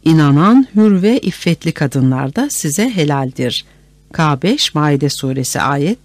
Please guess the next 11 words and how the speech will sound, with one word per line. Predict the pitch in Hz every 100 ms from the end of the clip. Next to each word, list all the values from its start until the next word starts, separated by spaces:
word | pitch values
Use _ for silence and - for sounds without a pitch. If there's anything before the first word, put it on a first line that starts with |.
| -
dört | 214 - -
beş. | 139 120 - - _ _ _ _ _ _ _ -
Görülüyor | 202 226 339 339 -
ki | -
size | 147 165 147 185
sözcüğü | - 165 143 127 143
ile | - 147 262
Tanrı | - 175 160 226
erkeklere | 190 180 196 - 190 180
hitaben | 143 143 131 139
konuşurken, | 131 143 147 - 262 - 135